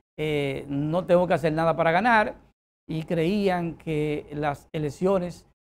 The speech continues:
que se realizaron el veintiocho de febrero se iba a hacer lo que era una réplica de ese proceso, y no se daban cuenta que,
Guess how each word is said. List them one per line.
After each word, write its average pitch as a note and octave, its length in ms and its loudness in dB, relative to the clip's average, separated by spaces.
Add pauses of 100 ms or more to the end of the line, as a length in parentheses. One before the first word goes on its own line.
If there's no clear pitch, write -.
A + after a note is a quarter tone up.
(160)
que D3+ 80 -4
se D#3 160 -2
realizaron E3+ 560 0
el D#3+ 80 -2
veintiocho E3 380 -2
de E3+ 40 0
febrero F3 460 0 (360)
se D#3+ 80 -2
iba E3+ 160 0
a E3+ 40 2
hacer F#3 400 2
lo D3 200 -2
que D#3 180 0
era F#3 260 0 (320)
una F#3 520 2 (160)
réplica F3 760 2 (300)
de D#3 240 0
ese F#3+ 160 0
proceso, F3+ 580 0 (300)
y D3 80 -2
no E3 120 0
se F3 120 2
daban E3+ 280 4
cuenta E3 440 0
que, E3+ 320 -4